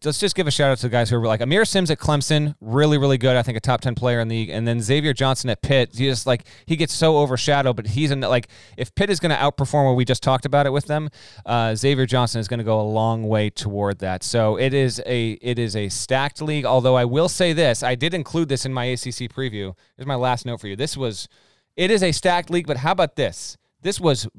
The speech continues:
mind-blowing to me. If you eliminated the top three teams, and granted they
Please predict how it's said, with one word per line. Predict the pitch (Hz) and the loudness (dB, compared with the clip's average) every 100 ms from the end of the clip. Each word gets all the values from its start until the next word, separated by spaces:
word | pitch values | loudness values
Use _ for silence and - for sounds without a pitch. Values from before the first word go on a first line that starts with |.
| 98 _ _ | -20 _ _
mind-blowing | 104 135 139 127 117 107 95 | -4 0 0 0 -2 -4 -6
to | 90 | -10
me. | 82 76 - _ - | -14 -14 -18 _ -8
If | 147 - | -8 -4
you | 196 247 - | -6 -4 -2
eliminated | 180 196 190 170 135 110 104 | 0 0 0 0 0 -2 -6
the | 104 | -10
top | - 160 175 - | -6 -4 -4 -4
three | 170 170 | -8 -6
teams, | 135 123 | -6 -6
and | 120 | -6
granted | 127 139 131 | -2 -2 -2
they | 120 | -6